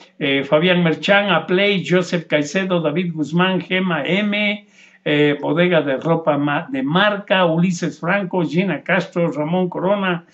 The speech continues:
gracias, nos saludan desde México, así es, Paulina Solís, eh, Pablo Jarrín, Aníbal Cárdenas, Byron Santa Cruz desde Yahuachi, bienvenido, eh, Majesguari, bueno, gracias, Armando Javier también,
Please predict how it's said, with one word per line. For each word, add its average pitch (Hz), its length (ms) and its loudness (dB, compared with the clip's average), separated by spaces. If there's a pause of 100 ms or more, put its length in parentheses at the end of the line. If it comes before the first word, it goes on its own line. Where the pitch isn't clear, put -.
(340)
gracias, 160 580 -4
nos 196 160 -6
saludan 156 440 -2
desde 139 300 -4
México, 160 600 -2
así 143 220 -4
es, 170 120 0
Paulina 170 560 -2
Solís, 170 640 -4 (320)
eh, 139 280 -4
Pablo 175 320 0
Jarrín, 170 480 0
Aníbal 156 440 0
Cárdenas, 156 540 -2
Byron 170 340 -2
Santa 175 380 -4
Cruz 185 260 -6
desde 143 340 -2
Yahuachi, 139 600 -2
bienvenido, 160 840 -2 (500)
eh, 139 240 -2
Majesguari, 156 1300 0
bueno, 151 480 -2
gracias, 151 600 -2
Armando 160 480 -2
Javier 165 400 -2
también, 185 640 -4